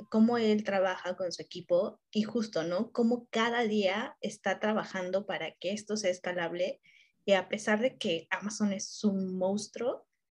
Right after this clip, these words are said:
cómo mantenerte cercano a tus usuarios. Entonces es súper, súper recomendable y, y escucharán lo de por qué siempre Amazon trabaja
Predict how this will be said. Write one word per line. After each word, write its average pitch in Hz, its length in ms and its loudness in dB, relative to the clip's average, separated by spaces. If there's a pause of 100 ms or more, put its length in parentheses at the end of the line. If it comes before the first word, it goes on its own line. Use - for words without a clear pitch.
(480)
cómo 226 260 2
mantenerte 185 600 0
cercano 196 760 -4
a 180 200 -6
tus - 220 -10
usuarios. - 680 -6
Entonces 196 440 -6
es 185 300 -6
súper, 190 480 -2
súper 175 360 -4
recomendable 156 920 -6
y, 156 560 -10 (600)
y 160 420 -8
escucharán 170 760 -6
lo 170 80 -4
de 170 340 -4 (460)
por 180 240 0
qué 185 140 0
siempre 185 460 -2
Amazon 170 480 -4
trabaja 156 600 -6